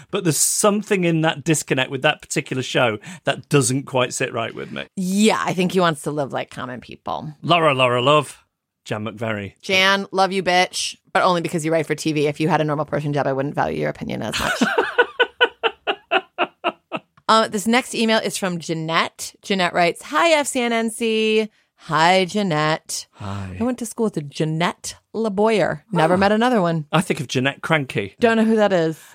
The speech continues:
Speaker 1: I-, it's too complicated to explain.
Speaker 2: Fine. This Jeanette, not Cranky, writes, "Hi, F C N N C. The trope I think lazy sitcom writers include in just about every series is character A. Name me one,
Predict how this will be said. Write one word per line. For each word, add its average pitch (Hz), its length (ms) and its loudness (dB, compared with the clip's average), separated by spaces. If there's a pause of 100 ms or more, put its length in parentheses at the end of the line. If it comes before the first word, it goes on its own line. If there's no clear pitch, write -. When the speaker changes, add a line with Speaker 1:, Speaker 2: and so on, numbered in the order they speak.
(240)
Speaker 1:
I-, - 160 -14
it's 135 580 -4
too 107 140 -4
complicated - 520 -8
to 110 80 -4
explain. 101 500 -6 (120)
Speaker 2:
Fine. 139 340 -8 (260)
This 233 400 0
Jeanette, 226 440 2
not 185 300 2
Cranky, 180 380 -2
writes, 170 340 -2
"Hi, 226 240 2
F 220 200 2
C 190 180 -2
N 170 140 -2
N 214 280 0
C. 170 380 -2 (180)
The 202 100 -2
trope 240 280 2
I 294 80 4
think 247 220 -4
lazy 190 300 0
sitcom 180 400 -2
writers 160 300 -2
include 160 300 -4
in 156 60 -6
just 160 160 -8
about 160 200 2
every 196 240 2
series 175 600 0
is - 500 -4 (340)
character 180 380 2
A. - 260 -4 (520)
Name 247 480 2
me 269 180 0
one, 220 720 2